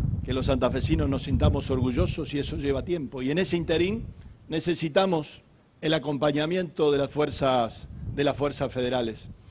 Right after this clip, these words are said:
Pero también necesitamos, y no me cabe duda que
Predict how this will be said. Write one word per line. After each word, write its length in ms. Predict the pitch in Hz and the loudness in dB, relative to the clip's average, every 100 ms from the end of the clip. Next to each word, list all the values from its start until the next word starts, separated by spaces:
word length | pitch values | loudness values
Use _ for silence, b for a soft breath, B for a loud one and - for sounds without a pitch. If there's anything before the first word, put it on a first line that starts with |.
| b b b b | b b b b
Pero 180 | 160 165 | -2 4
también 340 | 170 185 233 247 | 4 6 6 6
necesitamos, 920 | 208 180 170 160 185 175 160 - - - - - - - | 4 2 0 0 2 2 -2 -6 -18 -20 -18 -18 -20 -16
y 160 | 123 127 - | -14 -14 -8
no 200 | 160 190 | 2 2
me 160 | 180 - | 2 0
cabe 260 | 165 151 | 0 2
duda 320 | 143 160 147 135 | 4 2 0 -2
que 380 | 131 135 131 | -4 -2 -4